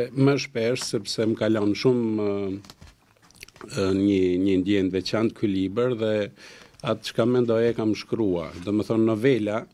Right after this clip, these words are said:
Viza Amerikane, dëshmi e fuqisë letrare për demasku të keqen, shkrimtari Shefqet Meko, vjen me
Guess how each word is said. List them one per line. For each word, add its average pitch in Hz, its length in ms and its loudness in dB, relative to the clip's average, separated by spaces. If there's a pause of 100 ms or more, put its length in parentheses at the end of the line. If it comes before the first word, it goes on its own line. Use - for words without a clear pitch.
(460)
Viza 123 320 2
Amerikane, 113 640 0
dëshmi 107 480 0
e 110 40 -4
fuqisë 113 440 -2
letrare 110 640 0
për 107 160 -2
demasku 107 560 -2
të - 80 -20
keqen, 104 460 0 (180)
shkrimtari 110 640 0
Shefqet - 400 -4
Meko, 107 460 -2 (680)
vjen 117 320 2
me 123 80 2